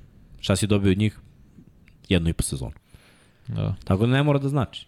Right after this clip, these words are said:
Speaker 1: Daj.
Speaker 2: Šta, šta će Commanders je dobio od Dotsona, Penn State hvatač?
Speaker 1: Ne znam. Ne znam, jer, jer on meni nije bio, imao sam bolje ovde u ovom trenutku. Ako je otišao Drake London, delovalo mi je i oni hoće visokog, krupnog, jakog, to je bio Burks, po mom razmišljenju.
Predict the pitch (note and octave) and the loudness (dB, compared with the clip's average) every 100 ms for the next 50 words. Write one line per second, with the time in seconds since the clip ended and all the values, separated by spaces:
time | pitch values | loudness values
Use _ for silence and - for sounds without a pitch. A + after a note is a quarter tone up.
0 | - F2+ F#2+ - - - A#2 - A2+ A2 | -4 0 0 -2 -4 0 0 0 0 2
1 | A2+ A#2+ - G#2+ A2 G#2+ A2 G#2+ G#2 G#2+ | 2 0 -4 -2 -2 0 0 2 2 2
2 | G2 - - - - - G#2+ G#2 - F#2 | -2 -10 -12 -10 -10 -4 -2 -2 -2 -4
3 | - - - - F#2+ F#2 - F#2 - - | -6 -14 -20 -10 -6 -6 -6 -6 -6 -8
4 | - - C#2 A#2 B2+ D2 - - - - | -8 -6 0 0 0 -2 -6 -18 -20 -20
5 | - _ - - D#2 D2+ G2 C3+ C3 E2+ | -20 _ -20 -10 -2 0 2 2 0 -2
6 | G2+ G#2 G#2 G#2 G2 F#2 G#2 A2 F#2 G2 | -2 0 0 -2 -2 0 0 2 0 0
7 | G#2 F#2+ F#2+ E2+ F2 F#2 G2 - E2 D2 | 0 2 0 0 0 2 0 -4 -12 -6
8 | E2+ G2 - F#2 F#2+ F#2 D#2+ D2 C2 D#2 | -2 0 0 0 2 2 0 -4 -6 -2
9 | D#2 D#2+ - D2 C2+ - _ _ - - | -2 -2 -4 -6 -6 -14 _ _ -10 -4
10 | - F#2+ A2+ C3+ C3 G2+ F2+ A2 A#2+ - | 0 0 0 0 0 -2 -2 0 0 2
11 | A#2 A#2+ C#3 B2+ - - - - F2 F2+ | 2 2 2 0 -8 -20 -20 -14 0 2
12 | F#2+ G2 G#2+ G#2+ G#2+ G#2 G#2 G#2 - G2 | 4 2 0 0 2 2 2 2 -2 -4
13 | G2 F#2 F2+ G2+ - F#2+ E2+ - - F#2 | -4 -4 -2 -2 0 -2 -2 -6 0 0
14 | - E2+ E2+ E2+ D#2+ - E2+ - - C#2 | 0 -4 0 0 0 -4 -10 -6 -6 -4
15 | D2 F2 B2+ A2 - - F2+ G2+ G#2 F#2 | -2 0 0 0 -4 -6 -2 -2 -2 -4
16 | F#2+ - C2+ | -6 -8 -10